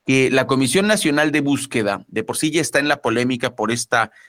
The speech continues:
decisión presidencial que, pues, se esconde bajo las faldas, por supuesto, de Luisa María Alcalde, que, pues, ya, eh, cepilló a cien mil personas. Dice que cien mil personas,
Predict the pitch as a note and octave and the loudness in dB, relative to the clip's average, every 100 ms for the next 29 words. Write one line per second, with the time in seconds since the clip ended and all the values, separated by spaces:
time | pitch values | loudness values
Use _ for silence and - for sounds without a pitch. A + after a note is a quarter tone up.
0 | _ G#2+ A#2 A#2 G#2+ C3 C3+ - C3 B2 | _ -4 -2 -2 -2 -2 -2 -2 -2 0
1 | A2 G#2+ - B2 B2 - G#2+ G2 G#2+ - | 0 0 0 0 0 -2 -4 -4 -6 -6
2 | - - D3 - - G3+ G3+ F3 E3 D#3+ | -6 -2 0 0 2 2 2 2 0 -2
3 | _ _ _ _ _ _ A#2 A#2+ B2+ B2+ | _ _ _ _ _ _ -4 -2 0 0
4 | A#2+ E3+ D#3+ D3 C#3+ B2 A2+ A#2+ C3 C#3 | 0 0 2 0 -2 -4 -6 -4 -2 -2
5 | - C3+ - A2+ A2+ A2 - - G#2+ A2 | -2 -4 -4 -2 -2 -2 -4 -6 -4 -2
6 | A2 A2 A2+ C3 B2+ B2+ A2 G2 G2+ _ | -2 0 0 0 0 -2 -2 -2 -6 _
7 | _ _ - - A#2+ _ C#3+ D3+ D3 D3 | _ _ -20 -20 -20 _ 0 2 2 -2
8 | C#3+ C#3 A#2+ - - - - _ _ _ | -2 -4 -2 -6 -8 -12 -20 _ _ _
9 | A2 A#2+ C#3+ F3 F3 D#3+ C#3 A2 A2+ A2+ | -4 0 2 2 2 2 2 0 -2 -2
10 | A2 G#2+ - - _ - E3+ C#3 F3+ D#3 | -2 -2 -6 -12 _ -4 -2 0 -2 2
11 | A3+ F4 F4 - F#3 F#3+ A#3+ A#3+ A3+ A#3+ | 2 2 -2 -2 -2 0 -2 -2 -2 -2
12 | A#3 A3 G#3+ A#3+ G3+ F#3 F#3 A3 G#3+ G#3 | -2 -2 -2 -2 -2 -2 -2 -2 -2 0
13 | G#3 G#3 | 0 -2